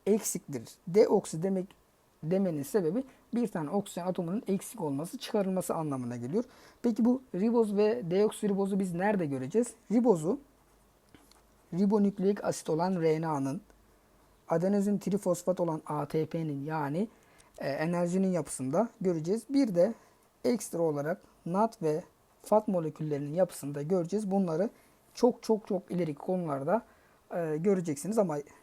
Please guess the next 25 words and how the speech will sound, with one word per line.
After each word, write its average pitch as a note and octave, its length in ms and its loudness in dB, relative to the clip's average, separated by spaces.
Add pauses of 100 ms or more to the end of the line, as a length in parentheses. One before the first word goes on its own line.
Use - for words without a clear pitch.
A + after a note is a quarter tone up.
organik F3+ 460 0
bileşiklerden D3+ 600 -2
bahsederken, C#3 600 -2
nükleik F3+ 340 0
asitlerde C#3+ 520 -2
R C3+ 220 -2
N C3 60 -4
A'dan E3 440 -2
ve C#3 180 0 (320)
D D3 180 2
N C3+ 80 0
A'dan, D#3+ 280 -2 (520)
bir G#3 240 0
de F#3 180 2 (260)
A F#3 140 4
T E3 140 0
P'den E3 280 0
yine F3 280 -2
detaylı E3 400 -2
bahsedeceğiz. C3 520 -4 (340)
Deoksiribozla A3 760 4
nerede D#3+ 260 -4
karşılaşabiliriz? D3+ 800 -4
Deoksiribozda F3+ 840 2 (260)
hepimizin G#3+ 560 0